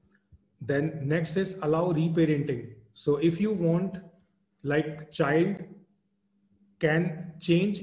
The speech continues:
its parent record, so you need to check this checkbox. Otherwise, once you have selected a particular parent record, then you won't be able to change that. So at bottom right corner, you can click on next.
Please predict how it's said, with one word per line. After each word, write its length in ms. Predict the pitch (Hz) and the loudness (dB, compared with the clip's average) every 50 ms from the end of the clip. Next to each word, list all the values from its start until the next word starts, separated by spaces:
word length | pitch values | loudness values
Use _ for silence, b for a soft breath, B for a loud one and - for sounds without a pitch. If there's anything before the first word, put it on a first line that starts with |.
| - | -2
its 320 | 175 175 170 170 - - - | -2 -2 -2 -4 -8 -12 -16
parent 460 | - - - 151 156 165 180 170 151 | -8 -2 0 2 2 2 2 0 0
record, 380 | 165 151 147 151 135 127 120 127 - - | 0 -2 0 -2 -4 -4 -4 -6 -10 -16
so 180 | - - - 151 | -10 -4 -2 0
you 180 | 139 151 165 170 | 2 2 2 2
need 260 | 180 190 185 185 190 | 2 0 -2 -2 -2
to 200 | 202 208 - - | -2 -2 -4 -2
check 320 | - 170 160 165 160 156 143 | 0 0 0 0 0 -2 -2
this 360 | 165 156 165 - - - - - | -2 -2 -2 -6 -12 -16 -20 -10
checkbox. 680 | - 147 139 139 139 - 147 160 165 160 - - - - _ _ _ _ _ _ _ _ - | -6 -4 -4 -4 -4 -4 -4 -4 -6 -8 -12 -16 -20 -20 _ _ _ _ _ _ _ _ -8
Otherwise, 720 | 147 139 - 180 185 175 185 185 196 196 - - - - - - - - 117 | -6 -2 0 0 0 0 0 0 0 -2 -4 -8 -12 -14 -18 -20 -18 -10 -4
once 440 | 123 156 175 202 208 - - - 151 | -2 0 0 0 -2 -4 -6 -4 -2
you 160 | 143 165 156 | 0 2 2
have 220 | 160 175 170 170 | 2 0 -2 0
selected 420 | - 160 151 151 151 151 - 170 160 | 0 -2 -2 -2 -2 -4 -2 -2 -2
a 60 | 165 | -2
particular 540 | 165 - - 139 139 - 147 - 156 160 156 | -2 -4 -6 -8 -6 -6 -6 -4 -2 -2 -2
parent 560 | 156 156 147 143 139 147 147 156 156 156 151 - - - | -4 -4 -4 -2 -2 -2 -2 -4 -4 -6 -8 -12 -12 -10
record, 400 | 123 127 123 - - 135 147 170 170 - B B B B B B - | -8 -8 -8 -8 -8 -8 -8 -8 -10 -12 B B B B B B -10
then 280 | 131 143 139 147 156 151 | -6 -2 -2 -2 0 2
you 140 | 160 170 | 2 4
won't 400 | 165 143 151 156 165 175 160 - | 4 2 2 0 0 0 -2 -4
be 200 | 175 175 175 156 | -4 -2 0 0
able 260 | 151 143 147 147 147 139 | 0 0 -2 -2 -2 -2
to 280 | 156 170 202 208 - - - _ _ _ _ _ _ _ - | -2 -4 -4 -4 -8 -14 -20 _ _ _ _ _ _ _ -6
change 320 | - 156 139 135 120 - - | -4 -4 -2 -4 -4 -8 -10
that. 200 | 110 - - - - - _ _ _ _ _ _ _ _ _ _ _ _ _ _ _ _ _ _ _ _ _ _ _ _ _ _ - - - _ _ _ | -10 -12 -12 -14 -18 -20 _ _ _ _ _ _ _ _ _ _ _ _ _ _ _ _ _ _ _ _ _ _ _ _ _ _ -20 -20 -20 _ _ _
So 360 | - - 135 123 123 - - | -16 -12 -10 -10 -10 -10 -8
at 220 | 143 135 123 123 131 | -8 -8 -8 -6 -4
bottom 300 | 139 139 139 185 180 180 | -4 -4 -2 -2 -2 -2
right 260 | 180 185 175 180 - | -2 -2 -2 -2 -2
corner, 300 | 175 160 156 160 170 165 | -2 0 0 0 0 0
you 80 | 156 147 | 0 0
can 200 | 151 143 143 139 | -2 -4 -4 -4
click 200 | 139 139 139 143 | -6 -6 -6 -6
on 180 | 139 127 127 | -6 -6 -4
next. 360 | 131 156 190 165 - - - | -4 -4 -4 -6 -8 -14 -16